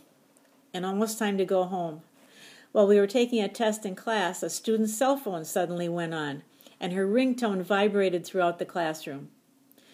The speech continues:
Everyone turned their heads and stared at the girl while the teacher looked up from her desk. "Uh, I, I have to take this call," the girl said, standing up and walking out the door.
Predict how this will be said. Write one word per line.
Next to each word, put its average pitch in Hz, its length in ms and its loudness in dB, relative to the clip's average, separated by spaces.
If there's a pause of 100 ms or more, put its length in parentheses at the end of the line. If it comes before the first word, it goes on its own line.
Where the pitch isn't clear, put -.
(420)
Everyone 240 480 6
turned 214 240 2
their 202 140 4
heads 196 400 2
and 170 240 -8
stared 220 400 4
at 202 100 2
the 180 80 0
girl 165 300 0
while 175 160 4
the 170 80 0
teacher 214 340 -2
looked 185 220 0
up 180 160 -2
from 185 100 -10
her 170 140 -6
desk. 156 460 -4 (1000)
"Uh, 240 260 -2
I, 220 300 -2
I 214 60 -2
have 262 260 -2
to - 40 -14
take 277 220 4
this 233 200 0
call," 196 540 2 (380)
the 202 80 -2
girl 185 240 4
said, 165 340 -2
standing 180 440 -4
up 170 160 -4
and 170 80 -6
walking 165 360 -6
out 156 220 -6
the 165 60 -8
door. 156 400 -2